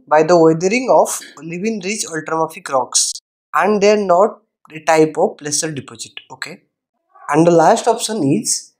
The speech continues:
gold-bearing veins deposit can form from hydrothermal solutions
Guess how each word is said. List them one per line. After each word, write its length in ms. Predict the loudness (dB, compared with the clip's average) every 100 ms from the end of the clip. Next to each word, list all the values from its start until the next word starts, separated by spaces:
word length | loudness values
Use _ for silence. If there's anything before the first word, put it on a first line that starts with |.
| _ _
gold-bearing 720 | 4 4 2 -2 -2 -2 -2
veins 580 | 0 0 0 -6 -8 -16 _ -20
deposit 560 | -6 -4 -2 -4 -4
can 180 | -2 -2
form 400 | 0 2 2 2
from 360 | 0 -2 -2 -6
hydrothermal 640 | -8 -8 -8 -6 -4 -2 -4
solutions 720 | -8 -10 -12 -12 -12 -12